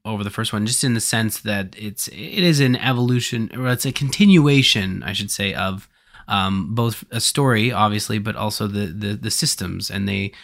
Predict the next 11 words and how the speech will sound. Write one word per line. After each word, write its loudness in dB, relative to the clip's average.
refine 2
a 4
lot 2
of -2
the -4
systems, -4
very 2
similar 0
to -4
what -4
Horizon, -2